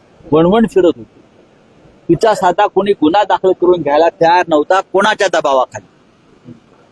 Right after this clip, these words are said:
जर तुमच्या मनात भीती नव्हती संस्था चालकांच्या, भाजपच्या, मग त्या महिलेचा,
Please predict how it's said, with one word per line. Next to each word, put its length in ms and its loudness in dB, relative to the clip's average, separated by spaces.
जर 140 2
तुमच्या 360 0
मनात 480 0
भीती 240 -4
नव्हती 420 0
संस्था 320 0
चालकांच्या, 760 -2
भाजपच्या, 600 0
मग 260 2
त्या 320 2
महिलेचा, 1000 2